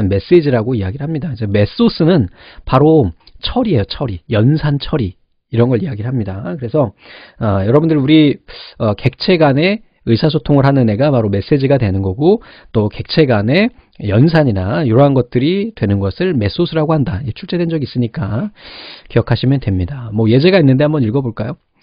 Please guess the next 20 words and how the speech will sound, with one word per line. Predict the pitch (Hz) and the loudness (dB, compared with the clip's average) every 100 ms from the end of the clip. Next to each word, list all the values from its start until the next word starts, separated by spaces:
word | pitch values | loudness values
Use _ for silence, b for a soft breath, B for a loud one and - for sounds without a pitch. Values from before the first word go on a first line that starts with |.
| b _ | b _
자, | 113 | -6
학번 | 160 - 202 | -6 -2 2
이름, | 151 156 | 2 2
점수, | 151 117 113 127 | 0 -2 -4 -6
속성으로 | 202 160 151 | -6 -6 -4
구성되어 | 135 110 120 107 | -4 -2 -2 0
있는 | 101 104 156 | -2 -2 -4
학생 | 156 175 151 | -6 -6 -8
객체에서, | 104 - 110 101 160 127 90 - | -8 -4 -2 0 2 2 0 -4
어, | 101 101 | -4 2
A | 120 180 | 2 2
학생의 | 190 190 185 | 2 0 0
점수를 | 147 127 151 | 0 0 -2
변경하여라라고 | 135 95 104 123 151 156 156 147 147 143 147 | -4 -4 -2 0 0 0 0 2 2 2 2
한다면 | 151 170 120 131 135 104 | 2 0 2 2 0 2
이와 | 120 | 2
같은 | 143 147 151 113 | 2 -2 -2 0
명령은 | 107 139 165 165 160 139 | 2 2 2 2 2 0
메시지가 | 196 165 160 151 | 0 0 0 0
되고 | 139 104 143 214 | -2 -2 -2 -4